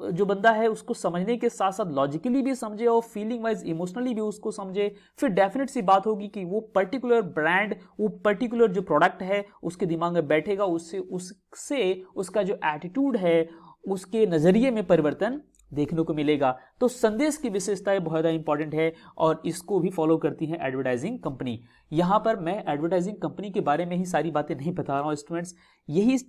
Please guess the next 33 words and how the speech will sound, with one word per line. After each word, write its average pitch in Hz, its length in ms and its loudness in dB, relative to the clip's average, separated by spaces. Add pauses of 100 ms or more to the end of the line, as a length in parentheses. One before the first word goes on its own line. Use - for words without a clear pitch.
ठीक 277 340 0
इसी 294 240 2
भी, 277 60 4
इसी 208 320 -4
ही 285 120 2
तरह 175 260 6
से 175 260 -4 (280)
हमारे 202 440 2
एटीट्यूड 175 380 -4
के 180 100 -2
अंदर 151 160 -2
भी 190 100 0
परिवर्तन 175 420 -4
देखने 127 300 -6
को - 520 0
मिलता 196 320 4
है। 127 200 0 (200)
अगर 175 200 4
हम 202 100 0
किसी 196 240 -6
से 247 100 -6
इंस्पायर 202 520 4
होते 226 280 0
हैं, 226 180 -2
किसी 196 220 -6
से 196 80 -6
एस्पायर 180 520 2
होते 208 260 0
हैं, 226 200 -6 (300)
तो 302 60 2
यही 247 260 4
सारे 269 220 2
रीजन, 208 300 0